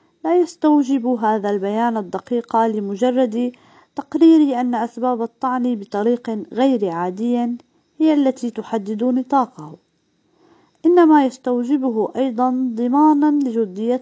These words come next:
الطعن، وتأكيداً بأن أسبابه واضحة في ذهن الطاعن وقت الطعن،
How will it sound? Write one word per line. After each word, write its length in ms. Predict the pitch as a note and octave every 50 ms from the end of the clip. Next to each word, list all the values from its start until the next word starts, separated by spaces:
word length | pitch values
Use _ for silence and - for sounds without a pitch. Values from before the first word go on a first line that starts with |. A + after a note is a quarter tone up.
| -
الطعن، 460 | D4 C#4+ _ _ - C#4+ A#3 F#3+ F3 F3 - _ _ _ _ _ _ _ _ _ _ _ _ _ _ _ _ _ _ _ -
وتأكيداً 880 | A#3+ A#3+ - B3 - - - - D#4 D#4 B3+ C4 C4+ C4+ C4 C4 B3+ - A3+
بأن 380 | A3+ B3 G#3+ A#3 A#3+ A#3+ A#3+
أسبابه 640 | A3 A#3 A3 - - G#3+ C4+ C#4 C4 A3 B3+ A#3 A3
واضحة 840 | B3+ B3 A#3+ A#3 G#3+ G#3 G#3 G#3 C4+ C4+ - C#4+ C#4+ - C#4 C#4 C4 - -
في 120 | A3 G#3
ذهن 280 | G3 G#3+ A#3+ A#3 A#3 A3+
الطاعن 760 | G3+ - _ - B3+ B3+ B3 B3 B3 A#3+ A#3 A#3+ A#3+ B3 B3 - _ _ _ _ - - _ _ -
وقت 300 | B3+ D4 - - - E4+
الطعن، 600 | E4 E4 - - D#4 A#3+ G3 F#3+ F3+ E3 D#3+